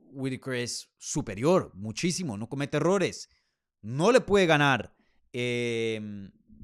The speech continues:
Duplessis. Y sí, es verdad, siempre toca dejar un campo para una probabilidad, por más de que sea Priscila Cachoeira contra Valentina Shevchenko. Toca dejar un campo, siempre,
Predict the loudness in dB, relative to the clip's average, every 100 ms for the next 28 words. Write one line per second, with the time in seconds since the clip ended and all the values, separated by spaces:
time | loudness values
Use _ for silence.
0 | -12 -12 -8 -4 -2 -2 -4 -6 -6 -4
1 | 0 4 4 6 4 4 2 0 4 6
2 | 6 4 2 0 _ _ _ _ _ 2
3 | 2 4 4 6 4 4 -2 -2 2 2
4 | 2 -6 -4 -6 -4 -6 -2 0 0 2
5 | 2 2 -2 _ -4 -2 -2 -2 -4 -10
6 | -6 0 0 0 -6 -2 -4 -2 -6 -6
7 | -8 -8 -12 -10 -8 -8 -10 -10 -10 -10
8 | -12 -12 -16 _ _ _ -18 -2 -2 0
9 | 0 0 2 2 0 6 6 4 -8 -20
10 | _ _ _ -8 6 6 6 0 -12